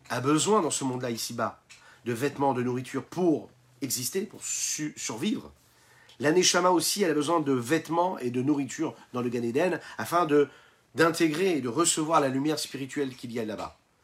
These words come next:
Les vêtements, ce sont les mitzvot. La nourriture, c'est la Torah. La comparaison des mitzvot avec les vêtements et la Torah avec la nourriture, elle nous montre encore une fois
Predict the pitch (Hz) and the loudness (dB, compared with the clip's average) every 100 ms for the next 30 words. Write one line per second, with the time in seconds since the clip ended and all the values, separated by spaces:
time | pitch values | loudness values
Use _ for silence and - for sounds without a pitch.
0 | - - - - 175 208 208 226 185 - | -20 -20 -4 2 6 6 8 6 4 2
1 | 170 170 151 147 - - - 104 120 131 | 0 0 2 0 -2 -18 -10 -4 -4 -4
2 | 151 254 - 107 107 101 - _ _ _ | -6 -8 -8 -10 -10 -12 -14 _ _ _
3 | _ _ _ _ _ _ _ _ _ _ | _ _ _ _ _ _ _ _ _ _
4 | _ - - 135 170 180 190 185 208 160 | _ -14 -6 -4 -2 0 2 2 4 2
5 | 151 165 165 113 117 113 123 135 127 107 | 2 -2 -4 -6 -6 -6 -4 -2 0 -2
6 | 120 117 107 98 90 98 104 190 143 147 | -4 -4 -4 -6 -8 -8 -4 -2 0 -2
7 | 160 147 185 190 139 113 - | -2 -4 0 2 0 -4 -12